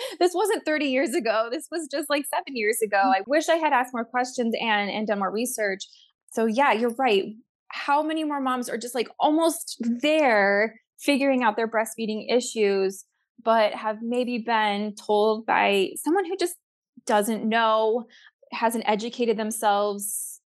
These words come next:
Speaker 1: properly on tongue and lip ties, which can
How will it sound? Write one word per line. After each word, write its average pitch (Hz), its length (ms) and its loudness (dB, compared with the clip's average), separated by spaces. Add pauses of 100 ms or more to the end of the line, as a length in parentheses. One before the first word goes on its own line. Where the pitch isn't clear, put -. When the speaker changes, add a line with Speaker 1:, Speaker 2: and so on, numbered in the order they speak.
(160)
Speaker 1:
properly 208 840 2
on 185 640 0 (300)
tongue 214 300 0
and 196 120 0
lip 285 240 2
ties, 190 460 2
which 202 420 -4
can 208 300 -4